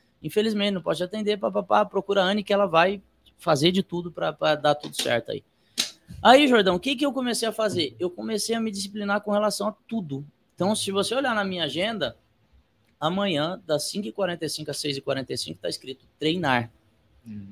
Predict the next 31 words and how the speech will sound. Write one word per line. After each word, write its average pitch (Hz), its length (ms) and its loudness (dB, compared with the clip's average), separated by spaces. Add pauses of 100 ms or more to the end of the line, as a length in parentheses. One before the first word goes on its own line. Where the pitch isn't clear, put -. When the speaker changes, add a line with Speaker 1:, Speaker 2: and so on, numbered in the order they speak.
(140)
Speaker 1:
Então, 190 320 2
eu 220 80 4
não 240 280 4
tenho 202 260 2
opção 170 380 -2
de 151 160 -2
não 175 160 0
treinar, 165 540 2
porque 160 200 -4
eu 165 60 4
assumi 170 260 0
um 202 80 0
compromisso 190 480 0
comigo 170 320 0
mesmo. 123 300 -4
Isso 143 160 -6
é 180 40 0
compromisso. 208 1000 -2
É, 120 400 -4
não 139 140 -4
é 240 200 2
que 233 140 0
eu, 220 200 8
eu 170 240 6
vou 185 180 8
quando 170 180 2
eu 151 100 6
quero. 131 320 2
Não, 208 200 0
tá 139 140 -8
compromissado. 190 840 4